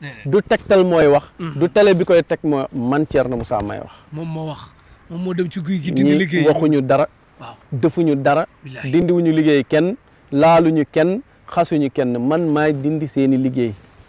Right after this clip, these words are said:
Speaker 1: Moom mooy dindi liggéey.
Speaker 2: Waaw.
Speaker 1: Te lu mu ci
Speaker 2: Man
Speaker 1: góobee
Speaker 2: maa
Speaker 1: gar
Speaker 2: ko
Speaker 1: ko.
Speaker 2: dindi, du ma ci góob dara.
Speaker 1: Doo ci
Speaker 2: Loolu
Speaker 1: góob dara.
Speaker 2: mbégte.
Speaker 1: Mbégte.
Speaker 2: Man sama loxo yi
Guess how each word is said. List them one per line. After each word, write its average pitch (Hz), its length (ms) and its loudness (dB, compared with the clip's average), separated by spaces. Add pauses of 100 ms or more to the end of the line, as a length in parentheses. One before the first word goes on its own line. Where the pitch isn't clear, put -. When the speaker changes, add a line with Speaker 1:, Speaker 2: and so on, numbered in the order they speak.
(300)
Speaker 1:
Moom 151 240 -10
mooy 156 140 -6
dindi 165 280 -6
liggéey. 151 320 -10 (220)
Speaker 2:
Waaw. 110 280 -2
Speaker 1:
Te - 100 -16
lu 175 100 -8
mu 165 80 -12
ci 202 80 -10
Speaker 2:
Man 151 220 0
Speaker 1:
góobee 160 60 0
Speaker 2:
maa 156 100 2
Speaker 1:
gar 147 100 0
Speaker 2:
ko 147 80 -4
Speaker 1:
ko. 139 40 -4
Speaker 2:
dindi, 135 280 -2 (100)
du 139 160 -4
ma 208 100 2
ci 196 100 -6
góob 160 220 -2
dara. 196 220 0 (500)
Speaker 1:
Doo 165 120 -10
ci 156 80 -14
Speaker 2:
Loolu 170 180 2
Speaker 1:
góob - 20 4
dara. 180 100 0
Speaker 2:
mbégte. 156 300 -2 (160)
Speaker 1:
Mbégte. 151 260 -16 (140)
Speaker 2:
Man 160 140 2
sama 202 240 2
loxo 190 220 4
yi 151 240 2